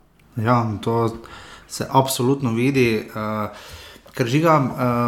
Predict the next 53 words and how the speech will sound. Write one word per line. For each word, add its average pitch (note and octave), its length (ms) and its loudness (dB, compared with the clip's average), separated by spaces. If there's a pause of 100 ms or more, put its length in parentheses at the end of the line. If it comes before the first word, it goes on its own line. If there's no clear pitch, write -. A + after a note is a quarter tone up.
najbolj C#3+ 400 4
očitno D#3+ 320 0
je C3+ 100 0
prav D#3 380 6
to, D#3+ 160 4 (280)
kot - 180 -6
si - 100 -6
že B2+ 100 4
omenil C#3+ 220 4
prej C#3 160 2
tisto C#3 200 -6
tekmo C3+ 280 0
tri C#3 180 2
tri, C#3+ 320 4
eh, - 80 -2 (240)
proti C3+ 280 -4
Aluminiju, B2+ 360 2
res, B2+ 160 2
da B2+ 60 -10
tam C3 100 0
je C3 80 2
Maribor, C3 460 2
eh, C3 100 0 (300)
kar - 160 -4
hitro C#3 300 -2
povedal, A#2 520 4
ne, A2+ 160 4 (140)
eh, - 160 -4 (260)
mislim, A2+ 240 -2
da - 60 -8
je A2 120 -2
bilo A#2 100 0
dva A#2 180 2
nula C3 260 2
ali G2+ 100 -2
dva A#2+ 200 0
ena, C3 260 2 (480)
ehm, A2+ 840 0 (100)
in A#2+ 160 -4
je A#2 160 -2
delovalo, A#2+ 520 6
da A#2+ 140 2
bo A2+ 120 0
suvereno B2 480 2
tekmo C#3 240 -2
pripeljal A#2+ 340 0
do C3 100 2
konca. C#3 400 0
Tukaj C#3 360 -2
je A#2 100 0
res C3 200 0 (120)
pozno, C3+ 600 2
pozno, C3 400 2